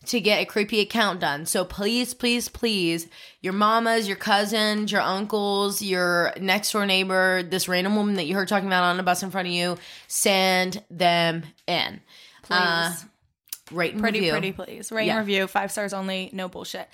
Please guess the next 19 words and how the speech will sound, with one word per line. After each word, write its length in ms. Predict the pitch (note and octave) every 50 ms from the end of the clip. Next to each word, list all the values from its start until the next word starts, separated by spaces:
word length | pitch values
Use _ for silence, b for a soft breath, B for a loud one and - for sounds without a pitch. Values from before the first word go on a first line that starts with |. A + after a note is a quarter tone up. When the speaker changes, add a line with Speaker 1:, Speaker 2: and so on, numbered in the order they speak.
| - -
Speaker 2:
<laughs> 420 | G#3+ F#3 - - - - - B3+
Um, 540 | B3+ C#4 C#4 C4+ C4 B3+ B3+ B3 B3 B3+ B3 B B B B B B B - A#3 G#3+ - _ -
before 360 | G#3 B3+ C#4 C#4 C#4+ C4 C4
we 120 | C4+ C#4 C#4+
start, 340 | C#4+ - - A3+ G#3+ G3+ -
though, 100 | G#3 G3
I 160 | F#3+ G3+ A3 A3+
have 240 | A3 A#3 A#3 A#3 A#3
to 60 | -
mention 460 | A#3+ A#3 G3+ G3+ G#3 G3+ - F#3 F#3+ F#3
that 220 | F#3 F#3 G3 -
I'm 160 | - A3+ C#4+ D4+
sitting 300 | - - D#4 C4+ C4+ C#4
here 240 | C#4 C4+ C4 B3+ B3+
with 120 | B3+ B3+
a 40 | C4
glass 380 | A3 A#3 G3+ G3 G3+ A3 - C#4
of 80 | C4
water, 640 | A#3+ A3+ G3+ F#3+ F#3 F#3 F#3 F#3 F#3 F#3 F#3+ F#3+